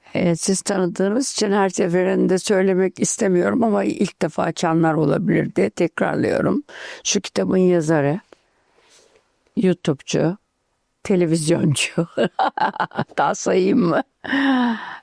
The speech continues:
Evet, <clears throat> sizden gelen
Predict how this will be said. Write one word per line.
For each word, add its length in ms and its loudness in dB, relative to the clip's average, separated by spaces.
Evet, 520 0
<clears throat> 420 2
sizden 420 0
gelen 420 2